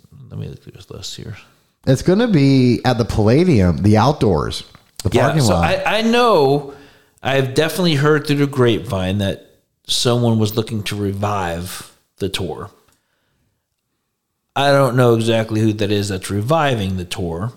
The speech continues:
Speaker 1: but somebody's reviving the name of it, obviously. And I've been hearing rumors of that for the past couple of years.
Speaker 2: This very well could be maybe a soft launch.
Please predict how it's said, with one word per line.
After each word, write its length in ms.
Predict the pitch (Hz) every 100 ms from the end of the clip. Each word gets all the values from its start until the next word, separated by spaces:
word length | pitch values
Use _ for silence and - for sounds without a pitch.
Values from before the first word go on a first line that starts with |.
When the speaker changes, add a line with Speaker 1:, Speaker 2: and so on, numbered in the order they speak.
| 156
Speaker 1:
but 520 | 127 117 - _ _ _ _ _ _ _ _ _ -
somebody's 420 | - 165 139 120
reviving 520 | 110 107 110 110 110
the 60 | 101
name 280 | 101 101 92
of 80 | 82
it, 140 | - _ _ -
obviously. 600 | 95 87 78 - - - _ _
And 120 | 117 110
I've 120 | 110
been 120 | 107
hearing 440 | 104 113 104 101
rumors 360 | 98 98 90 90
of 140 | 87 82
that 240 | 78 -
for 60 | 95
the 80 |
past 260 | 85 80 -
couple 220 | - 87
of 60 | 87
years. 340 | 78 73 - 107 113
Speaker 2:
This 260 | 190 214
very 320 | 131 143 147
well 400 | 131 123 123 120 110
could 240 | - 110
be 160 | 113 113
maybe 380 | 98 113 117 110
a 100 | 87
soft 380 | - 95 - -
launch. 460 | 101 110 - -